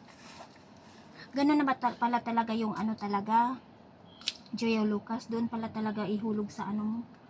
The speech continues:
Di ba may account ka dito? May ano ka dito? Apps. Doon pala talaga nila yun. Di ba sinilik ako nagreklamo? Kasi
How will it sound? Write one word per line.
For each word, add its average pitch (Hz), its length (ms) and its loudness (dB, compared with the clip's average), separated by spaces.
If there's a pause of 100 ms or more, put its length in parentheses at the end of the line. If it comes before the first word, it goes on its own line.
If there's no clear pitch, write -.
(220)
Di - 100 -6
ba 240 120 -2
may 226 160 -2
account 214 260 -2
ka 214 100 -6
dito? 208 360 -8 (180)
May 226 200 -8
ano 208 200 -4
ka 214 140 -8
dito? 214 320 -6 (220)
Apps. - 420 -4 (540)
Doon 233 260 -2
pala 240 240 -6
talaga 214 320 -6
nila 214 260 -6
yun. 220 160 -6
Di 214 80 -4
ba 233 120 -2
sinilik 226 400 -6
ako 208 180 -14
nagreklamo? 208 680 -8
Kasi 214 300 -12